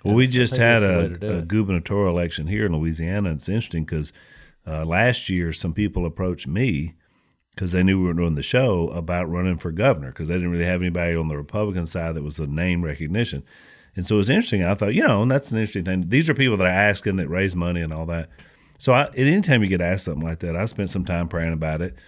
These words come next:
Speaker 1: And then I, you know, I called them back and I said, or they called me in a couple of days. I said, "Give me two days to pray about it." And then I said, "You know, I think my job is to impact governors and presidents and people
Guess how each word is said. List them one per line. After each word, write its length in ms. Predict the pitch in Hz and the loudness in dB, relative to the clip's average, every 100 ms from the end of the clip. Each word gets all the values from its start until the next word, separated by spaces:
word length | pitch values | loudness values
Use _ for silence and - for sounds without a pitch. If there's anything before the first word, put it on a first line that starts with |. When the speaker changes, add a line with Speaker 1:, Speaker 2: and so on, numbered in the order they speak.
| _ _ _ - | _ _ _ -2
Speaker 1:
And 120 | 107 | 0
then 100 | 117 | 2
I, 220 | 110 117 | 2 0
you 100 | 113 | 0
know, 200 | 113 113 110 | 2 2 0
I 60 | 101 | -8
called 300 | - 117 113 | 0 2 2
them 100 | 110 | 2
back 260 | 110 127 113 | 0 -2 -2
and 120 | 98 | -4
I 40 | |
said, 360 | 95 98 90 92 | -2 -2 -2 -2
or 100 | 90 | 0
they 140 | 95 | 0
called 300 | 104 101 90 | 0 0 0
me 140 | 92 107 | 2 0
in 60 | |
a 40 | 85 | 0
couple 260 | 95 87 | -6 -4
of 60 | 85 | -4
days. 240 | 87 92 | -2 -2
I 40 | 85 | -2
said, 160 | 80 95 | -4 -2
"Give 80 | 113 | -2
me 80 | |
two 160 | 131 127 | 0 -2
days 220 | 104 95 | -2 -4
to 100 | 87 | -6
pray 180 | 80 85 | -8 -8
about 220 | 71 65 | -8 -10
it." 100 | 87 - _ _ _ - | -14 -16 _ _ _ -6
And 460 | 85 85 80 82 - | -2 2 2 0 -2
then 140 | 104 104 | -2 0
I 120 | 98 | 0
said, 320 | - 95 92 | 0 0 0
"You 100 | 107 | 0
know, 320 | 139 151 143 - _ _ _ _ _ - | 0 2 0 -4 _ _ _ _ _ -4
I 100 | 139 | 0
think 220 | 185 123 | 2 2
my 220 | 110 151 | 2 2
job 480 | 123 95 95 95 92 | 2 0 2 0 -2
is 160 | 90 | -6
to 180 | - 90 - | -4 -6 -2
impact 560 | 110 123 98 85 78 | 0 0 -2 -4 -4
governors 640 | 85 85 82 82 82 82 - | -4 -4 -2 -4 -4 -6 -8
and 180 | 78 71 | -10 -4
presidents 720 | 90 87 80 82 80 - - | 0 0 0 -2 -4 -6 -10
and 360 | 82 78 76 71 | -8 -6 -6 -4
people 580 | 104 92 90 82 80 | -4 -4 -2 -2 -4